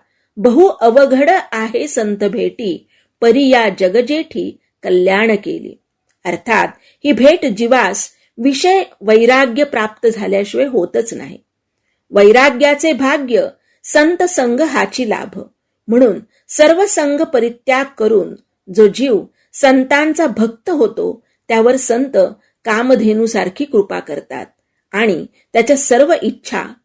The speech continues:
पूर्ण करतात. अर्थात जे विषयात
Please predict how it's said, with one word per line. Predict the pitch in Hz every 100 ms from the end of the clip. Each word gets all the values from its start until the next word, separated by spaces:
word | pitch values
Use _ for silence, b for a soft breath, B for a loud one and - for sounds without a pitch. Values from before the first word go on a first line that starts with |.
| -
पूर्ण | 233 233 190
करतात. | 156 147 - - - _ _ _ _ _ -
अर्थात | 175 - 208 170 - _ _ - 220
जे | 277
विषयात | 254 - 262